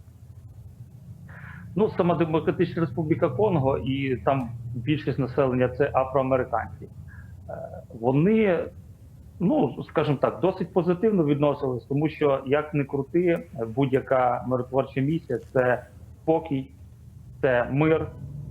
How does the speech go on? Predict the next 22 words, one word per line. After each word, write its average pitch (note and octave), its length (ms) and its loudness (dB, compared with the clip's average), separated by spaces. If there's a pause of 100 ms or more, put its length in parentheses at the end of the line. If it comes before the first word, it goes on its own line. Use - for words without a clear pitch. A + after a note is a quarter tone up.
(140)
тобто B2 460 2 (300)
їх D3 260 0
не, C3 180 -4
е, A#2+ 460 0 (1800)
їхні, C3 720 2 (460)
е, A2+ 120 4
права C#3 420 2
дотримуються D3 960 2 (120)
і, B2+ 220 2
е, A2+ 440 0 (880)
ніхто C3 300 0
не C3+ 120 2
порушує. D3 480 0
Тобто, B2 380 -4 (360)
е, A2+ 260 0
ті C#3+ 280 4
ополченці, C#3+ 680 0
які B2+ 280 0
були B2+ 340 4
там, B2 380 0 (160)
е, A2 40 -4 (380)
хотіли, B2+ 680 2